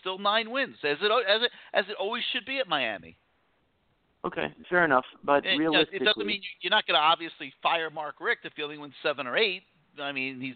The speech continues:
Speaker 2: No, no.
Speaker 1: he's playing with the hand he was dealt.
Speaker 2: Mark
Speaker 1: But,
Speaker 2: Richt,
Speaker 1: you
Speaker 2: yeah,
Speaker 1: know,
Speaker 2: Mark
Speaker 1: I don't,
Speaker 2: Richt
Speaker 1: I
Speaker 2: is
Speaker 1: don't
Speaker 2: not
Speaker 1: think anybody out here is gonna call a seven-win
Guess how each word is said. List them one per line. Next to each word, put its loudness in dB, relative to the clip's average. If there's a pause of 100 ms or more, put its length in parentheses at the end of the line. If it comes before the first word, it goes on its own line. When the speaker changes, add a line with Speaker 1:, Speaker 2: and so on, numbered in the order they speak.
Speaker 2:
No, -6
no. -6
Speaker 1:
he's -6 (120)
playing 4
with -6
the -2
hand 2
he -14
was -14
dealt. 4 (120)
Speaker 2:
Mark 4
Speaker 1:
But, -4
Speaker 2:
Richt, -4 (120)
Speaker 1:
you -8
Speaker 2:
yeah, 2
Speaker 1:
know, -4
Speaker 2:
Mark -8
Speaker 1:
I 4
don't, 0
Speaker 2:
Richt -8
Speaker 1:
I 4
Speaker 2:
is 2
Speaker 1:
don't 0
Speaker 2:
not -10
Speaker 1:
think 2
anybody 0
out 2
here -12
is -14
gonna -14
call 0
a -8 (140)
seven-win -6